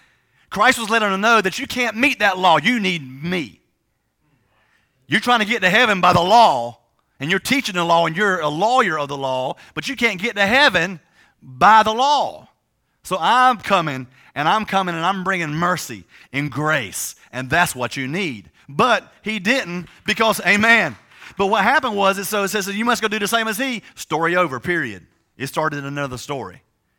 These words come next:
So the man turned around, <laughs> must have just walked away because he, he couldn't meet that, and he was not willing to say, "Okay, hey, God, I need your grace.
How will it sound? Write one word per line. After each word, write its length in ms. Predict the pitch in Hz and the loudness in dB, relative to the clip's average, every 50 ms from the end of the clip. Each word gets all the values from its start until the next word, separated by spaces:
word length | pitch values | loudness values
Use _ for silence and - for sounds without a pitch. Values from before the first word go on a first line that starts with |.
| _ _ _ | _ _ _
So 140 | - - 156 | -12 -10 -8
the 100 | 143 139 | -6 -6
man 300 | 143 170 190 190 175 160 | -4 -2 -2 -2 -4 -4
turned 280 | - 170 170 160 156 165 | -2 -2 -2 -2 -2 -4
around, 220 | 170 147 160 165 | -4 -4 -4 -2
<laughs> 0 | |
must 200 | 170 180 180 160 | -2 -2 -2 -2
have 80 | 151 139 | -4 -6
just 140 | 147 147 135 | -6 -6 -6
walked 240 | 151 160 156 - 143 | -6 -8 -8 -8 -10
away 380 | 147 160 180 202 180 135 107 _ _ _ _ _ _ _ _ _ _ _ _ _ _ _ _ _ _ _ _ _ _ _ _ _ _ - | -6 -6 -6 -6 -6 -10 -14 _ _ _ _ _ _ _ _ _ _ _ _ _ _ _ _ _ _ _ _ _ _ _ _ _ _ -8
because 180 | 143 147 147 | -6 -4 -4
he, 120 | 156 156 147 | -4 -4 -6
he 120 | 170 165 | -6 -8
couldn't 300 | - - 214 185 160 165 | -6 -4 -6 -4 -4 -2
meet 160 | 196 233 175 | -4 -4 -2
that, 180 | 175 160 151 - - - | 0 -2 -2 -2 -6 -6
and 100 | - 151 | -4 -2
he 80 | 190 208 | -2 -2
was 140 | 185 156 170 | -2 0 0
not 240 | 190 190 165 156 | 0 0 0 -2
willing 340 | 170 226 254 240 196 180 180 | -2 0 0 0 0 -2 -2
to 80 | 180 175 | -2 -4
say, 400 | - - 208 202 190 180 175 185 | -2 2 4 6 6 4 4 2
"Okay, 460 | 190 196 - 208 196 185 190 175 - - - | 0 0 2 4 4 4 2 0 -4 -8 -6
hey, 340 | - 190 214 214 196 156 120 - _ - | 0 2 2 2 2 -2 -4 -8 _ -8
God, 320 | 175 185 180 - - 151 175 - | -6 -6 -6 -6 -8 -16 -10 -4
I 240 | 160 175 196 214 214 | -2 0 2 2 0
need 260 | 196 190 196 180 151 | 0 -2 -6 -4 -2
your 120 | 185 180 | -2 -2
grace. 280 | 147 170 185 180 156 | -2 -2 -2 -4 -4